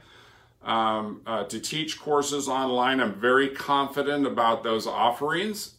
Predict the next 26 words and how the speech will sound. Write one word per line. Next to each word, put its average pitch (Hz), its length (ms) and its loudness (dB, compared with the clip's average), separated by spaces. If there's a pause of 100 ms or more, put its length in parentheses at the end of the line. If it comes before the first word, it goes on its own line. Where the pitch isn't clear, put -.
and, 107 500 -4 (120)
and, 107 300 -6 (100)
and 117 160 0
our 117 200 4
ability 135 680 4
to 127 240 -2
deliver 139 720 2 (480)
on 135 220 2
those 139 200 4
offerings. 165 840 2 (360)
Um, 113 580 -2
but 123 320 4
if 113 300 0
your 135 240 4
student 196 720 -2
is 127 180 2
not 233 380 4
super 214 400 4
motivated, 120 920 4 (120)
self-motivated, 143 1160 2
and 117 180 -2
they 135 160 0
need 156 560 -4
in-person 147 680 -4
instruction, 139 800 -2
then, 139 340 -2